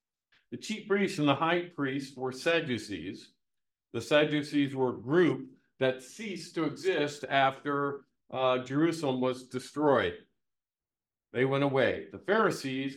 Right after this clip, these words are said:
continued, and they compiled the Mishnah, which is the main text of the Talmud, which is today the comprehensive guide, the, the full gamut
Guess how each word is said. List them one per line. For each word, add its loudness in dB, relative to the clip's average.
continued, -4
and 0
they 4
compiled 2
the -4
Mishnah, -2
which -6
is -14
the -4
main -2
text -12
of -10
the -18
Talmud, -2
which -6
is 0
today 4
the -2
comprehensive -6
guide, -2
the, -10
the -10
full 0
gamut -2